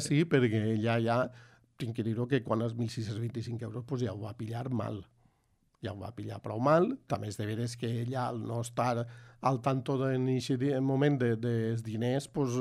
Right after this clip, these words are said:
pues no sabia bé com estava l'assunt. Jo sí que ho sabia. I per això ho vaig defendre, perquè és, és d'ixos mil sis-cents euros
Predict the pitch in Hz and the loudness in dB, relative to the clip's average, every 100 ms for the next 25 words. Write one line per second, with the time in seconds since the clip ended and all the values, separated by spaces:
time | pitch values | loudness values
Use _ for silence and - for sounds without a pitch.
0 | 120 135 113 117 120 110 117 120 117 117 | -2 -2 -2 0 0 0 0 0 0 -2
1 | 117 120 120 - 120 123 117 - 143 165 | -2 -8 -6 0 2 2 0 -2 -2 -2
2 | - _ 127 120 123 123 113 110 110 143 | -8 _ -4 -2 0 0 0 0 2 0
3 | - - _ _ _ - 123 110 98 95 | -2 -10 _ _ _ -8 -4 -4 -4 -6
4 | - 101 110 117 127 131 139 101 104 135 | -6 -6 -4 -2 0 0 0 -2 -4 -2
5 | 147 107 101 107 104 95 190 151 127 117 | -2 -2 -4 -6 -8 -12 -8 -6 -4 -4
6 | 117 120 - 120 120 117 123 120 123 123 | -4 -4 -2 -2 -2 -4 -4 -2 -2 0
7 | 147 | 0